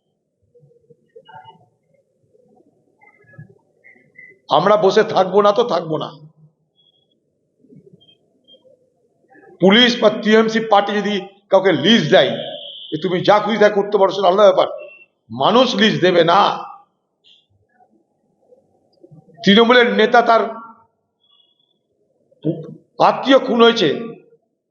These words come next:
আমরা বলিনি যে আসামিকে ধরতে হবে না, আমরা বলছি আসামি ধরো। প্রথম দিন থেকে আমরা বলেছি এটার সঙ্গে রাজনীতি কোনো সম্পর্ক নাই, আমাদের সঙ্গে কোনো সম্পর্ক মানে কি হাজার কিলোমিটার দূরত্বের সম্পর্ক নাই এই ঘটনার সঙ্গে।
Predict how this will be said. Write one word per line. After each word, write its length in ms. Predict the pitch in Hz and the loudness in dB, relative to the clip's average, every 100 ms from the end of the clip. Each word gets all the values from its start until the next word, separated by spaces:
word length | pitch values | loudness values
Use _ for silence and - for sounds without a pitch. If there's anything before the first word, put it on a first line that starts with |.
| _ _ _ | _ _ _
আমরা 220 | 127 156 180 | -2 2 2
বলিনি 380 | 151 185 226 196 - - - - - _ _ _ _ - - _ _ _ 135 | 2 2 4 2 0 -8 -12 -14 -18 _ _ _ _ -20 -20 _ _ _ -2
যে 120 | 170 151 | 0 2
আসামিকে 380 | 160 180 175 170 | 0 0 0 0
ধরতে 280 | 123 156 165 | -2 -2 0
হবে 140 | 156 | 2
না, 60 | 165 | 2
আমরা 140 | 170 190 | 2 2
বলছি 200 | 208 254 254 - - 196 | 2 0 -4 -6 -2 0
আসামি 240 | 247 277 | 2 2
ধরো। 220 | 247 170 - - - _ _ _ _ _ _ | 2 0 -2 -12 -20 _ _ _ _ _ _
প্রথম 200 | 190 233 208 | 2 2 2
দিন 140 | 262 269 | -2 0
থেকে 160 | 262 254 | 2 4
আমরা 140 | 247 226 | 4 4
বলেছি 260 | 226 - - - - _ - _ _ _ - | 2 0 -10 -16 -20 _ -20 _ _ _ -4
এটার 200 | 180 220 | 0 2
সঙ্গে 160 | 214 196 | 4 4
রাজনীতি 340 | 202 202 196 | 2 0 -4
কোনো 180 | 214 233 | -2 -2
সম্পর্ক 400 | - 220 220 220 | -2 -4 -2 0
নাই, 120 | 226 214 | 0 0
আমাদের 220 | 220 196 | -2 -4
সঙ্গে 160 | 214 202 | -6 -2
কোনো 120 | 240 240 - - - - | -2 -2 -4 -16 -20 -4
সম্পর্ক 420 | 180 202 233 233 | 0 0 2 2
মানে 160 | 240 247 | 2 2
কি 120 | 262 247 - - - | 2 -2 -6 -16 -8
হাজার 260 | 151 202 262 | 0 2 2
কিলোমিটার 400 | - 254 254 254 | 2 -2 2 0
দূরত্বের 400 | 226 233 240 220 185 | 2 0 0 -2 -2
সম্পর্ক 280 | 165 185 160 | -6 -8 -8
নাই 120 | - - _ 190 | -10 -14 _ -4
এই 80 | |
ঘটনার 300 | 156 151 156 - | -2 -2 -6 -10
সঙ্গে। 200 | - | -18